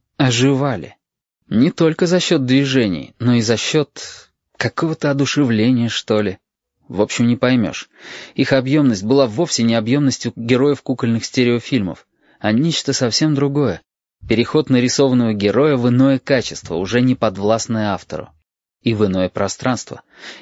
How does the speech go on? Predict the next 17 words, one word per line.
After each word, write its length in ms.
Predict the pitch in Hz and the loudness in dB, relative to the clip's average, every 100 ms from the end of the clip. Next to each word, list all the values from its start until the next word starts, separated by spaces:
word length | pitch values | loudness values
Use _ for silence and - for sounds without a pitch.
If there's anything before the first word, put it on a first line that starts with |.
| - | -4
ибо 260 | 120 113 | 0 2
плоский 500 | 113 - 131 143 - | 0 0 0 0 -2
экранчик 520 | 101 123 143 127 - - _ | -2 -2 -4 -4 -12 -20 _
не 160 | 135 | 2
только 380 | 135 - 170 - | 2 0 -2 0
обретал 420 | 123 120 - 120 | -2 -2 0 0
глубину, 520 | 101 104 95 101 135 147 _ _ _ _ | 0 -2 0 0 0 -2 _ _ _ _
но 220 | - 135 185 | 0 2 4
и 120 | 180 | 2
расширялся 600 | 165 - 123 120 151 139 | 0 -2 0 0 0 -4
в 60 | - | -2
поле 240 | 139 120 | 0 0
зрения 380 | 104 123 143 131 | 0 0 0 0
до 140 | 110 | 0
размеров 560 | 104 95 95 123 127 - | 0 0 -2 -2 -2 0
реального 460 | 117 110 110 110 | 2 2 0 -2
мира. 400 | 113 120 110 78 | 0 0 0 -6